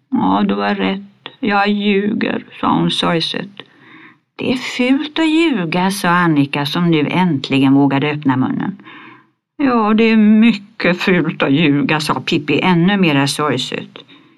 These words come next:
"Men jag glömmer bort det då och då, förstår du.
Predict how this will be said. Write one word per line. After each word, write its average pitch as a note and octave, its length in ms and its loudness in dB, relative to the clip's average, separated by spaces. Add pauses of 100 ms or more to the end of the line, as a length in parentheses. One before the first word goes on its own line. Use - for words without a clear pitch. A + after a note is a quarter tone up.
(380)
"Men C4+ 120 6
jag B3+ 200 4
glömmer A#3+ 280 6
bort C4 460 0
det C#4 180 4
då B3 160 4
och A#3+ 120 4
då, G3+ 160 0
förstår E3 480 -4
du. F#3 320 -2